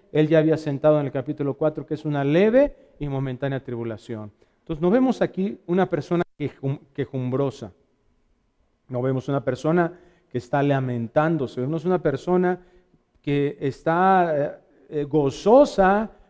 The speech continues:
porque sabe que el objetivo de esos padecimientos era que Dios usara su vida para que muchos otros fueran salvos.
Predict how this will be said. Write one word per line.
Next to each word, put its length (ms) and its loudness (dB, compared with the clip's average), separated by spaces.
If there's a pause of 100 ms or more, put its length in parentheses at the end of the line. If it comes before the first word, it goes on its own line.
(120)
porque 320 0
sabe 460 2
que 120 0
el 100 4
objetivo 600 4
de 460 -2
esos 360 2
padecimientos 920 0 (260)
era 180 4
que 140 -2
Dios 200 2
usara 440 0
su 200 0
vida 420 2 (260)
para 200 2
que 120 2
muchos 520 4
otros 440 2 (260)
fueran 320 2
salvos. 880 -6